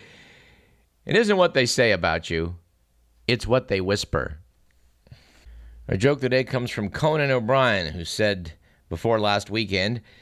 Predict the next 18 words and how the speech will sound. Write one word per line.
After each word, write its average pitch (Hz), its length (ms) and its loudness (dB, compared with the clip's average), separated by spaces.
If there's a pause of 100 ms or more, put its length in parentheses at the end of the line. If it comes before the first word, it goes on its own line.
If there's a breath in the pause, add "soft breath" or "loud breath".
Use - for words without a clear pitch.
(240 soft breath)
"This 233 200 2
Sunday 220 480 2
is 214 160 0
Father's 175 520 2
Day," 101 520 0
or 95 240 -2
as 90 280 -2
N 110 240 -2
B 110 140 2
A 120 100 2
players 104 340 0
call 113 300 4
it, 110 120 -2 (460 soft breath)
"Don't 156 220 2
answer 156 320 0
the 131 100 2
phone 147 400 4
day." 78 400 2